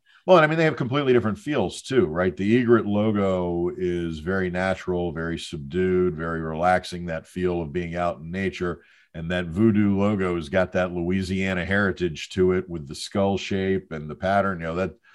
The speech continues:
Speaker 2: de-, definitely different design feels, but really great logos. When you say your boss, you mean Ken?
Speaker 1: Yes.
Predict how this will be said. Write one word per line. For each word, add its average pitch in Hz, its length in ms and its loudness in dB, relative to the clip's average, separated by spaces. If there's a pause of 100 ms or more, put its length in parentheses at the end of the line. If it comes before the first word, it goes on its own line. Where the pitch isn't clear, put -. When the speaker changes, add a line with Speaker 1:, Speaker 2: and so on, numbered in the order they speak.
(220)
Speaker 2:
de-, 101 240 4
definitely 113 380 2
different 90 380 -4
design 85 460 -2
feels, 71 400 -12
but 76 140 -12
really 87 340 0
great 78 460 -8
logos. 76 400 -8
When 104 380 0
you 113 80 4
say 127 180 2
your 107 120 4
boss, 101 340 4
you 92 80 -4
mean 90 180 -4
Ken? 104 400 -2 (420)
Speaker 1:
Yes. - 480 -2